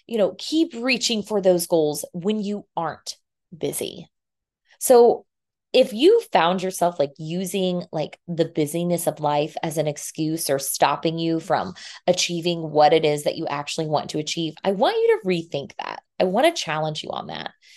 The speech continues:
and encourage you. Like, listen, I get it. Trust me. If anybody gets how psycho life can be sometime, how insanely busy life can be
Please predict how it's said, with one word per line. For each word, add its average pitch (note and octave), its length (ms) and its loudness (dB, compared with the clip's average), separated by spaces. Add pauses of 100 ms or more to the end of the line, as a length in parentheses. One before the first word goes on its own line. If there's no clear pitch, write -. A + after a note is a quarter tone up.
(380)
and A#3 120 2
encourage B3+ 560 2
you. G2 320 -6
Like, G3 280 -4
listen, F#3+ 360 -4 (160)
I F#3 220 4
get F3 220 6
it. - 260 0
Trust - 380 -6
me. - 200 -12 (520)
If F#3+ 180 4
anybody A#3+ 880 4
gets F3 380 2
how G#3+ 240 -2
psycho G#3 1000 2
life G#3 480 -2
can G#3+ 200 -4
be E3+ 200 -6
sometime, A#3+ 580 -4
how A3+ 300 2 (340)
insanely A#3 1040 2 (280)
busy G#3 540 4
life F#3+ 420 2
can G3+ 260 -2
be G3+ 480 -2